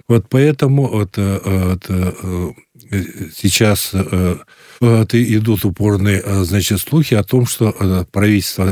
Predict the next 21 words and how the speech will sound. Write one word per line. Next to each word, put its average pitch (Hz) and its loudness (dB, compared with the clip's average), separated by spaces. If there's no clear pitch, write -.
рассматривает 92 0
вопрос 117 0
о, 120 2
о, 90 -4
вот, 92 0
э, 82 -2
вот, 82 -4
увеличении, 90 0
значит, 90 0
размера, 87 0
э, 85 -2
заработной 85 0
платы, 80 -4
э, 80 -4
научных 85 -6
кадров. 117 0
Вот, 87 2
по 92 2
нашим, 90 2
э, 87 -2
ма-, 98 2